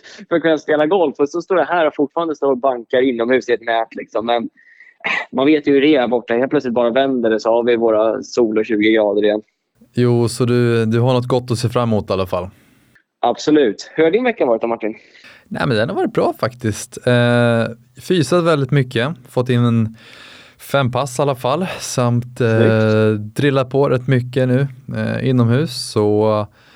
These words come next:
Speaker 2: nej, men det känns, känns bra, tycker jag.
Speaker 1: Nya järnen, hur känns de?
Speaker 2: Nya järnen? Nej, men de är, de är ruggiga. Det är ju Mitsunos J P X nio tjugoett,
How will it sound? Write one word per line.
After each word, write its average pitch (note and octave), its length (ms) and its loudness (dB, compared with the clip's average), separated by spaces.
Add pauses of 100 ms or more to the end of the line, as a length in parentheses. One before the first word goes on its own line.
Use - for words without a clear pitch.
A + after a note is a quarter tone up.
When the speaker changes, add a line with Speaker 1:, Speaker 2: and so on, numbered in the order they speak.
(360)
Speaker 2:
nej, D#3+ 200 -4
men F#3+ 80 -6
det G3 80 -2
känns, - 400 -4
känns A3 240 -4
bra, F3+ 160 0
tycker E3+ 260 -4
jag. F#2 140 0 (600)
Speaker 1:
Nya E3 240 4
järnen, E3+ 440 -2
hur C#3+ 100 -14
känns G#3 220 -2
de? - 180 -8 (100)
Speaker 2:
Nya F#2+ 380 0
järnen? A2+ 460 0
Nej, G2+ 200 -2
men A#2+ 80 -2
de C3+ 180 0
är, D3 260 4
de A#2+ 180 0
är D#3 80 2
ruggiga. D3+ 500 0
Det A2+ 100 0
är C3+ 140 4
ju B2+ 180 2 (800)
Mitsunos C#3 800 2
J C3 160 0
P C3+ 160 0
X - 480 -4
nio C#3 240 2
tjugoett, B2 580 -4